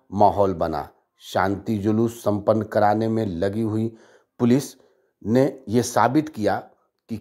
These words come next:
कहीं पर कोई तरह की दिक्कत नहीं हुई। रामनवमी कमेटी के अध्यक्ष मनोज कुमार ने भी अपनी पैनी नज़र रखी थी।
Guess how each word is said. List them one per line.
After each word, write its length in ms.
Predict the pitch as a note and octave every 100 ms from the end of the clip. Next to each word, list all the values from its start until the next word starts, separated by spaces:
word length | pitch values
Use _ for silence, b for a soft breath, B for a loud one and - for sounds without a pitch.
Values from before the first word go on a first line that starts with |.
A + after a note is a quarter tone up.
| -
कहीं 240 | B2+ C3+ D#3+
पर 200 | - G#2
कोई 260 | - A#2
तरह 280 | A#2 G#2+ G2
की 140 | G2
दिक्कत 440 | F#2 F2+ - G2 F2
नहीं 260 | E2+ D#2+
हुई। 280 | D#2 D#2 C#2 _ _ _ _ _ b b b b b
रामनवमी 560 | G#2 A2 A#2 A#2+ C3 C3+
कमेटी 480 | B2 A2 G#2+ A2
के 160 | G#2+ A2+
अध्यक्ष 640 | G2 E2+ D#2 C3 - - - b b b
मनोज 460 | F2+ A2 A#2+ C3+ C3
कुमार 440 | - G#2+ G2+ F#2
ने 160 | F#2 F2+
भी 240 | E2+ G#2 - _ _ _ _
अपनी 340 | A2+ - A#2+ C#3 - _ _ -
पैनी 300 | A2 A2+ A#2
नज़र 280 | G#2+ G2+ F2+
रखी 320 | F2 - F#2+
थी। 200 | - D#2